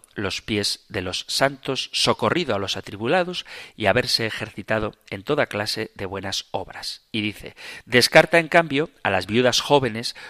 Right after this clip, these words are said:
porque cuando les asaltan los placeres contrarios a Cristo, quieren casarse e incurren así en condenación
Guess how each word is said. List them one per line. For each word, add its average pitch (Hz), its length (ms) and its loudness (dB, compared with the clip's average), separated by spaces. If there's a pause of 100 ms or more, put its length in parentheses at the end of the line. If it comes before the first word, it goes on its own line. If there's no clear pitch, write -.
porque 156 320 4
cuando 98 340 -2
les 95 200 -4
asaltan 135 460 2
los 101 140 -6
placeres 135 460 -4
contrarios 143 540 -4
a 110 100 -4
Cristo, 147 460 -6 (240)
quieren 165 300 8
casarse 135 640 0 (300)
e 104 100 6
incurren 151 480 0
así 147 260 -2
en 131 100 -8
condenación 104 640 -6